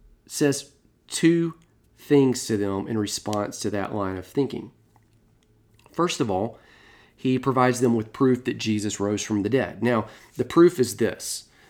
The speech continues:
The proof is over five hundred people saw Jesus after his resurrection, saw him alive.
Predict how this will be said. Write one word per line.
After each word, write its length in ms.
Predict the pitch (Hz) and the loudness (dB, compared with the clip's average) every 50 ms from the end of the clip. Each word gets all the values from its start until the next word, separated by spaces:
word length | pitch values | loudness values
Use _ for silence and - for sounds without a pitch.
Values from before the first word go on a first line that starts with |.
| _ _ _ | _ _ _
The 120 | - 127 127 | -2 -2 -2
proof 460 | 127 - - 165 180 214 208 - - | -2 -2 2 4 4 4 2 0 -2
is 500 | 107 101 95 95 101 107 - - - - - | 0 0 2 0 0 -2 -4 -6 -8 -2 2
over 360 | 127 143 165 175 175 175 156 | 6 6 6 6 6 2 0
five 420 | - - - 139 131 135 143 139 | 0 0 0 2 2 2 0 0
hundred 460 | - - 143 139 131 127 113 104 - - | 0 0 0 2 2 2 0 0 -2 -8
people 560 | - 117 117 120 - 165 190 214 214 - - _ _ _ _ _ _ _ _ _ | -6 -4 -4 -2 -2 -2 -2 -2 -4 -8 -18 _ _ _ _ _ _ _ _ _
saw 640 | - - - - 135 135 135 131 131 127 123 127 - 120 | -14 -6 0 2 4 4 4 4 4 2 2 -2 -8 -12
Jesus 760 | 110 117 120 127 127 127 113 110 113 107 107 - - - - _ - | -6 -2 0 2 2 2 2 0 0 0 0 -2 -6 -8 -10 _ 0
after 480 | 117 113 117 120 117 - - 120 113 107 | 2 4 4 2 2 0 0 2 2 2
his 220 | 104 113 110 104 | 2 0 -2 -2
resurrection, 920 | 107 113 110 107 101 101 101 101 101 101 - - - 98 95 92 92 90 85 | 0 0 0 0 0 0 0 0 0 0 -2 -4 -4 -4 -4 -4 -4 -4 -4
saw 300 | - - - 123 127 117 | -2 0 2 4 4 4
him 160 | 120 113 101 | 2 2 0
alive. 640 | 95 95 104 98 92 90 85 - - - - - | 0 0 2 2 2 2 0 -4 -8 -14 -18 -20